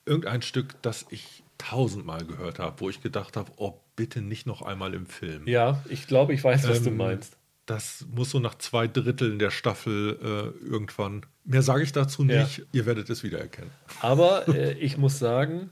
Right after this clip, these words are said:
Speaker 2: was sie sensationell umgesetzt haben, ist, es kommt irgendwann die englische Version von Tom Schillings
Speaker 1: Ja,
Speaker 2: Major
Speaker 1: Major
Speaker 2: Tom.
Speaker 1: Tom,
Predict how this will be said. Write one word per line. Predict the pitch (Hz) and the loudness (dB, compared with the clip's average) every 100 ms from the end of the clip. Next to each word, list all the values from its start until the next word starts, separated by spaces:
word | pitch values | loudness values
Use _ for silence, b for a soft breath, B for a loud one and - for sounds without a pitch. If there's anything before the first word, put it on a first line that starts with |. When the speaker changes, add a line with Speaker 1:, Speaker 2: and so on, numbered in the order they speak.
| _ | _
Speaker 2:
was | 123 120 - | -4 -4 0
sie | 123 | -4
sensationell | 110 110 127 151 135 - 123 | -4 2 2 4 0 0 0
umgesetzt | 120 120 113 110 107 - | 0 -2 -4 -4 -6 -8
haben, | 110 107 110 | -6 -6 -6
ist, | - 107 - - - | -8 -8 -8 -14 -12
es | 101 - - | -12 -12 -16
kommt | - 127 143 139 | -6 -2 -2 -2
irgendwann | 123 139 135 127 123 | 0 0 0 0 -2
die | 113 - | -6 -4
englische | 104 156 170 - 151 | -2 0 -2 -4 -4
Version | 135 120 110 117 127 147 170 | -2 -4 -2 -2 0 0 -4
von | - 127 120 | -6 -4 -4
Tom | - 127 | -4 -4
Schillings | 120 - 117 120 110 101 | -4 0 2 4 2 -2
Speaker 1:
Ja, | |
Speaker 2:
Major | 117 123 123 117 | 0 0 0 2
Speaker 1:
Major | 117 | 2
Speaker 2:
Tom. | 101 110 | 2 0
Speaker 1:
Tom, | 120 113 95 | 0 -2 -2